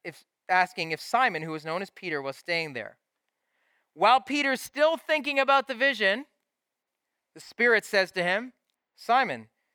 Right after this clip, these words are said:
three men are looking for you. Get up and go downstairs. Do not hesitate to go with them, for I have sent them." Blind date. Here we go. Peter went down and said to the men, "I'm the one you're looking for. Why have you come?"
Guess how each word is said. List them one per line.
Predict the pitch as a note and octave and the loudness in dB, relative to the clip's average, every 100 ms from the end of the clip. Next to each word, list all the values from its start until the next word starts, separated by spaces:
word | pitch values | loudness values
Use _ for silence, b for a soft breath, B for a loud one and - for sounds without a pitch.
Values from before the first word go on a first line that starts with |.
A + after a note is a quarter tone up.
| _ _ | _ _
three | E3+ G3 | -6 0
men | A3+ | 2
are | A#3 | 2
looking | E3+ D3+ C#3 | -2 -4 -8
for | - C#3 | -8 -8
you. | A#2 G#2 - _ - | -8 -12 -18 _ -2
Get | E3+ | 2
up | F#3 F#3 | 2 -2
and | F3 | -2
go | F#3 | 2
downstairs. | F#3 F#3 - A#3+ F#3+ C#3 | 2 0 -2 -2 0 -2
Do | D#3+ | -2
not | F#3 G3 | 0 0
hesitate | G3+ F#3 F3+ G#3+ F3+ | 0 -2 -6 -6 -6
to | F3 | -4
go | A3 | -2
with | A3+ - | -2 -4
them, | C#3 | -8
for | C3 F3 | -2 0
I | F3+ | 0
have | F3+ | 0
sent | A3+ A#3 - | -4 -4 -4
them." | B2+ A2 | -8 -6
Blind | E3 F3+ G3 | -2 0 0
date. | G3+ G#3 C#3+ | 0 -2 -4
Here | E3 | -6
we | G3 | -4
go. | G3 A3 C3 - b b b | 0 2 2 -4 b b b
Peter | C#4+ D4 | 2 4
went | C#4+ C4+ | 4 4
down | C#4+ B3+ | 4 2
and | A3 | 0
said | B3+ A3 | 0 0
to | A#3 | -2
the | |
men, | G3+ F3+ B3 C4 _ _ _ - | 2 2 2 -4 _ _ _ -2
"I'm | E3+ G3+ | 0 0
the | A3 | 0
one | A#3 A#3 A#3 | 0 0 0
you're | |
looking | B3 C4+ A#3 | -2 -2 -4
for. | G3 F3+ C3 | -8 -4 -2
Why | C3 F3+ | 2 2
have | G#3+ | 2
you | A#3 | -4
come?" | - A3 C3+ A2 | -4 -2 -2 -6